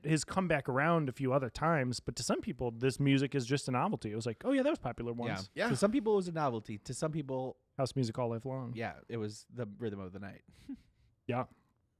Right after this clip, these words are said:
Speaker 2: Yeah.
Speaker 1: Yeah.
Speaker 3: I mean, it's just,
Speaker 1: Mm,
Speaker 3: it's
Speaker 1: yeah.
Speaker 3: thinking
Speaker 1: Yeah.
Speaker 3: of, thinking of what are those songs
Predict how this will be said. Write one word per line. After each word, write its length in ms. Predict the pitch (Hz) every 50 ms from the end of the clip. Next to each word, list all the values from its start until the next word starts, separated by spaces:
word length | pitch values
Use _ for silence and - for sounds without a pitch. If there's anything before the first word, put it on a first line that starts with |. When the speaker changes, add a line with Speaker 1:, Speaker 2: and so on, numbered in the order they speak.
| _ 277
Speaker 2:
Yeah. 220 | 202 143 135 117 - 104 - _ - 160
Speaker 1:
Yeah. 160 | 143 135 - - - - _ _ _ _ _ -
Speaker 3:
I 60 | - 165
mean, 160 | 196 214 208
it's 140 | 208 196 175
just, 140 | 175 175 170
Speaker 1:
Mm, 120 | 170 170
Speaker 3:
it's 120 | 170 165 165
Speaker 1:
yeah. 80 | 151
Speaker 3:
thinking 300 | - 185 202 190 233 226
Speaker 1:
Yeah. 200 | 214 208 254 208
Speaker 3:
of, 160 | - - -
thinking 360 | - 202 226 240 262 269 262 233
of 220 | 208 185 156 135 139
what 300 | 131 127 139 147 175 160
are 240 | 135 135 147 151 147
those 260 | 135 135 127 127 -
songs 560 | - - 131 123 127 123 120 123 117 - -